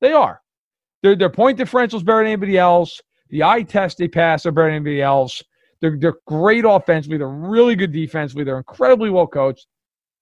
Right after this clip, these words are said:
But it's not exciting or sexy, and it certainly doesn't drive ratings to get on television and be like, "You know what I think? The Chiefs are good." Okay, great.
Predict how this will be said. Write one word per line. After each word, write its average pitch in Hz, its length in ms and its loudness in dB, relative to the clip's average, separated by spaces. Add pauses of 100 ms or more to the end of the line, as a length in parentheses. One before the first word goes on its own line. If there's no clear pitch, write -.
(320)
But 180 240 0 (580)
it's 190 160 -6
not 302 180 0
exciting 214 460 0
or 170 140 -4
sexy, 165 420 -2
and 135 80 -10
it 131 80 -14
certainly 208 340 0
doesn't 156 220 -2
drive 139 320 0
ratings 131 340 -4
to - 60 -18
get 160 100 0
on 147 140 -2
television 131 480 -2
and 127 80 -10
be 139 80 -2
like, 127 240 -4 (320)
"You 143 80 -8
know 180 140 4
what 208 100 0
I 208 120 0
think? 220 440 -8 (160)
The 156 60 -4
Chiefs - 360 0
are 156 80 0
good." 113 340 -2 (1000)
Okay, 202 540 0 (460)
great. 165 380 -2